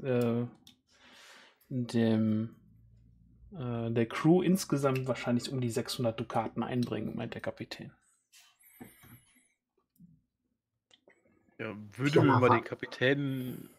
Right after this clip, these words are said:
Speaker 2: äh, Bacha etwas näher anschauen, ob,
Speaker 1: Ja, der
Speaker 2: äh,
Speaker 1: ist total im
Speaker 2: der
Speaker 1: Rausch auch noch und, äh, im Triumph.
Speaker 2: Okay.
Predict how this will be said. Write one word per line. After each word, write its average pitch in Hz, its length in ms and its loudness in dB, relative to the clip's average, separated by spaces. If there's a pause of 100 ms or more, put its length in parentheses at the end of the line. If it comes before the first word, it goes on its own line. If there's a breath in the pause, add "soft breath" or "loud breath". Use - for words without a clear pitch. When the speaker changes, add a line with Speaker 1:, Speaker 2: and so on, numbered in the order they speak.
(280)
Speaker 2:
äh, 117 520 -2 (280)
Bacha 123 520 4
etwas - 360 0
näher 117 220 2
anschauen, 147 540 6
ob, 131 260 0
Speaker 1:
Ja, 127 60 4 (140)
der 123 100 8
Speaker 2:
äh, 123 40 10
Speaker 1:
ist 120 140 4
total 123 420 6
im 120 80 4
Speaker 2:
der 120 120 6
Speaker 1:
Rausch 120 320 8
auch 123 200 0
noch 120 240 -4
und, 120 400 -4
äh, 120 260 -6 (260)
im 123 160 -2
Triumph. 127 680 4 (760 soft breath)
Speaker 2:
Okay. 101 340 -2